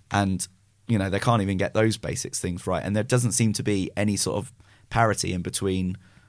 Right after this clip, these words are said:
what the cheapest ticket is and what the most expensive is. You've got only twenty pounds in between the most expensive premium tickets, on, you know, with inverted commas,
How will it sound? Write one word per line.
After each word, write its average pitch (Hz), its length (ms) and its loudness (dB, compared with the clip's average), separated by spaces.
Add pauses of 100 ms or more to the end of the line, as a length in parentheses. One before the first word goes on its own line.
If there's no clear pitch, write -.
(180)
what 107 160 -2
the 113 60 -6
cheapest 117 400 0
ticket - 260 -6
is 87 180 -4
and 95 80 -4
what 92 120 -6
the 90 60 -6
most 92 260 -4
expensive - 480 -2
is. - 340 -8 (240)
You've 104 160 -4
got 110 240 0 (240)
only 110 220 4
twenty 101 320 -4
pounds 110 280 4
in 95 60 -4
between 92 440 -6
the 101 100 0
most 104 400 2
expensive 95 500 -4
premium 101 500 2
tickets, 110 460 -2
on, 92 220 -6 (180)
you 98 100 -4
know, 90 140 -2
with 90 240 -6
inverted 90 460 -2
commas, 87 500 -2